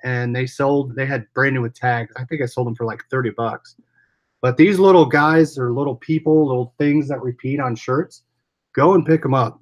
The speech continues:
And I picked this one up. And then I believe it's Cheers, the theme, Tommy Hilfiger, uh, custom fit. But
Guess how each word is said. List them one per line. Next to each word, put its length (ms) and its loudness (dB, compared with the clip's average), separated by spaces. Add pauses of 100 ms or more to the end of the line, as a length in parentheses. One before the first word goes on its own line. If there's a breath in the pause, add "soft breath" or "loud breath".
And 260 -6 (100)
I 140 -4
picked 260 -8
this 220 -6
one 120 -4
up. 240 -6 (540 soft breath)
And 140 0
then 280 -2 (140)
I 80 -6
believe 440 6
it's 380 -4
Cheers, 640 2
the 140 -6
theme, 400 0 (600)
Tommy 280 2
Hilfiger, 680 0 (500)
uh, 180 -8
custom 400 -6
fit. 320 -10 (1120)
But 340 -10